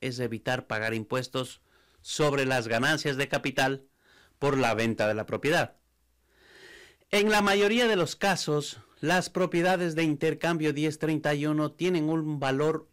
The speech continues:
mayor que la que se acaba de vender.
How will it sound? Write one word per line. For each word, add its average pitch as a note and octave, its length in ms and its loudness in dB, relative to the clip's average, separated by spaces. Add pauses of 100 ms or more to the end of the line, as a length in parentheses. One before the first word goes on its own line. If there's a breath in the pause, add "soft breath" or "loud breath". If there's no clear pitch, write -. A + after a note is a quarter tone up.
mayor D3+ 680 0 (960)
que A#2+ 140 -2
la A2+ 200 -4
que A#2+ 120 -8
se A#2+ 160 -8
acaba B2+ 440 -2
de A2 120 -4
vender. E2 360 -12